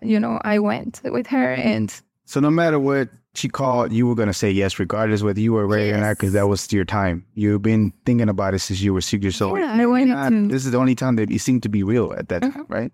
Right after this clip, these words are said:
Speaker 1: Mm-hmm.
Speaker 2: And then?
Speaker 1: And then, well, we, we did it, and she said, um, she,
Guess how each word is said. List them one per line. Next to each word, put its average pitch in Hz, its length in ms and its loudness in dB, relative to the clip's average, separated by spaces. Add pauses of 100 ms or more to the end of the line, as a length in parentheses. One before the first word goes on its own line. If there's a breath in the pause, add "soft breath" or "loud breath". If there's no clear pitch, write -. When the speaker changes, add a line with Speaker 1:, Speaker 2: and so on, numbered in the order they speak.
(160)
Speaker 1:
Mm-hmm. 269 160 -8 (100)
Speaker 2:
And 104 140 -4
then? 120 160 -4 (1040 soft breath)
Speaker 1:
And 254 180 2
then, 254 340 2
well, 240 280 2
we, 220 280 0
we 220 160 0
did 214 180 2
it, 214 260 -2
and 202 180 -2
she 214 200 -4
said, 220 340 -4
um, 202 400 -2 (1120 loud breath)
she, 302 640 2